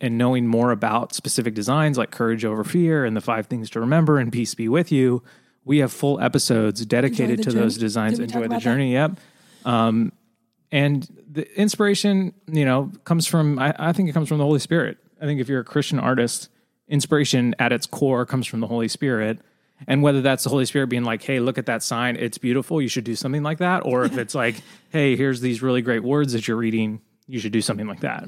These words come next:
Speaker 2: Yeah.
Speaker 1: But, but yeah, we go into detail on this
Speaker 2: Mm.
Speaker 1: podcast.
Speaker 2: Yeah, why we, why we picked the ones we picked or why we made the ones we made.
Speaker 1: And we even started doing that, um, with Brooke's birthday release. We did the Slow Down,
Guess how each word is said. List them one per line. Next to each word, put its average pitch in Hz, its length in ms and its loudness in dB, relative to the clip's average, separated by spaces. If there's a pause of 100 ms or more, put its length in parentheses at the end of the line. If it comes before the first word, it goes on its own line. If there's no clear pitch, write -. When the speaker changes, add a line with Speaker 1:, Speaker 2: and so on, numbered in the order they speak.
Speaker 2:
Yeah. 196 200 -6 (640)
Speaker 1:
But, 117 240 -8 (480)
but 135 160 0
yeah, 127 180 2
we 147 140 2
go 175 160 4
into 143 120 2
detail 117 540 0
on 120 460 2 (460)
this 131 140 2
Speaker 2:
Mm. 117 80 0 (200)
Speaker 1:
podcast. 113 420 -2
Speaker 2:
Yeah, 220 180 -2
why 247 300 0
we, 247 180 0 (100)
why 262 200 2
we 254 140 -2
picked 233 240 -8
the 226 100 -4
ones 208 220 -2
we 196 80 -4
picked 247 280 -8
or 214 60 -6
why 185 160 -6
we 170 140 -6
made 220 240 2
the 214 80 -2
ones 214 180 0
we 196 80 0
made. 196 380 0
Speaker 1:
And 147 120 4
we 180 120 6
even 165 180 4
started 139 320 2
doing 131 260 2
that, 123 300 2
um, 113 540 0
with 113 260 0
Brooke's - 640 0 (720)
birthday 143 340 0
release. 107 460 -4
We 120 80 -2
did 113 160 0
the 120 100 -4
Slow 113 320 0
Down, 110 540 2